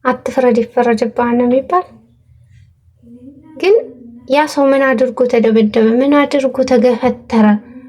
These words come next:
የሚለውን አናይም ማለት ነው። እና ራሳችሁን ጠብቁ። አስተያየታችሁን ደግሞ ኮሜንት ላይ ጻፉ።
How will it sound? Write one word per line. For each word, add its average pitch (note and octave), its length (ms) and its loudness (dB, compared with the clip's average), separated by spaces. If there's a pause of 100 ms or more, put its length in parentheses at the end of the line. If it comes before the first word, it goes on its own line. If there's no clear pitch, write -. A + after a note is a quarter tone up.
(540)
የሚለውን B3 500 2
አናይም A3 480 2
ማለት A3 380 -2
ነው። A3+ 140 -12 (2500)
እና C4 220 2
ራሳችሁን B3 500 -2
ጠብቁ። A3+ 320 -8 (800)
አስተያየታችሁን C4+ 800 -2
ደግሞ C4 260 2
ኮሜንት C4+ 360 0
ላይ A3+ 200 2
ጻፉ። G#3+ 300 -4